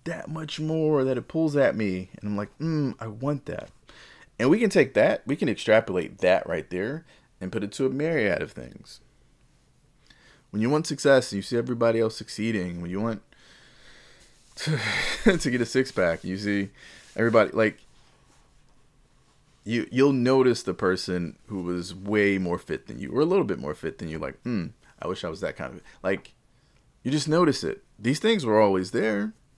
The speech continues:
That person always had a six-pack. Why, but you just didn't pay attention before because that wasn't your focus.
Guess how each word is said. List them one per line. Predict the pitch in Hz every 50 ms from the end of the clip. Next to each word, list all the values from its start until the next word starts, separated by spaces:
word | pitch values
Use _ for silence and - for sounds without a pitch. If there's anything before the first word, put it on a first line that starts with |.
| _ _ _ _ _ _ _ _ _ _ _ _ _ _ _ _ _ _ _ _ _ _ _ _ _ -
That | - 120 -
person | - 240 220 - 190 160
always | 165 226 330 -
had | - 82 82
a | 80
six-pack. | - 76 73 - - - 73 - - _
Why, | - - - 98 90 - -
but | 101 104 98 - - _ -
you | 107 107 110
just | 117 117 -
didn't | 117 110 107 110
pay | 117
attention | 104 - 143 190 240 - 87 90
before | 90 87 - 90 87 85
because | 101 95 - 92 87 87
that | 82 78 65
wasn't | 73 92 90 87 82 - -
your | 80 85 78
focus. | - - - 110 113 101 - - - - - - - - -